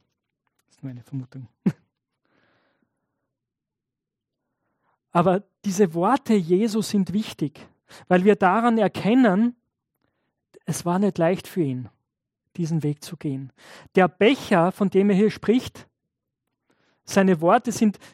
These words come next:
erfüllt von der Sprache des Alten Testaments, von der Sprache der Psalmen und der Propheten,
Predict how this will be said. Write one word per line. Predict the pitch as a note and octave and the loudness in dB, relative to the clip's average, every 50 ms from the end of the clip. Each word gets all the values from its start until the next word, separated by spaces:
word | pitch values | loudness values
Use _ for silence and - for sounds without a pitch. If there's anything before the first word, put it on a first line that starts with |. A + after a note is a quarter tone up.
| _ _ _ | _ _ _
erfüllt | - F#3 F#3 - - - - A#3+ C4+ C#4+ C#4+ B3 - | 0 0 0 0 -4 -2 2 2 4 4 2 0 -2
von | - A3 G#3 G3 | -2 0 0 0
der | G3+ | 0
Sprache | - - - F3+ F3+ G#3 G#3 G#3+ | -2 0 0 2 2 2 2 0
des | G#3+ - G#3 | -2 -2 0
Alten | F#3+ F3 G3+ G3+ A3 | 2 0 2 0 -2
Testaments, | F#3+ G3 - - - F#3 E3+ F3 G#3 G3+ | -4 -4 -6 -4 -4 -2 -2 -2 -2 -2
von | - G#3 | 0 0
der | G3+ - | 0 0
Sprache | - - F#3 F#3+ G3+ G3+ | 0 -2 0 0 0 2
der | G#3+ G3+ | 0 0
Psalmen | - - - F#3+ F3 F#3 G#3+ A#3 A#3 A#3 A3 | 0 -2 0 2 2 2 2 2 0 0 0
und | G#3 F#3+ - | 0 0 0
der | G3 - | -2 -2
Propheten, | - F#3+ F3 - - F#3+ F#3 G#3 - - A#3+ B3+ C4 | -2 -4 -6 -2 0 0 0 0 0 -2 -2 -2 -4